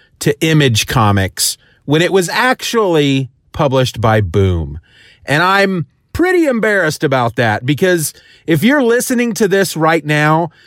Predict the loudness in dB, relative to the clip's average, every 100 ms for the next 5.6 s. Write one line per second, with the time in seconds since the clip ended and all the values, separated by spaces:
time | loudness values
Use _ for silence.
0 | _ -2 0 0 0 0 0 0 2 0
1 | -2 -16 _ -2 2 2 0 -2 2 2
2 | 4 0 -2 -8 -2 2 2 2 0 0
3 | 0 0 2 2 2 2 2 2 2 0
4 | 0 0 2 0 0 0 2 2 0 0
5 | 0 -2 -2 0 0 -4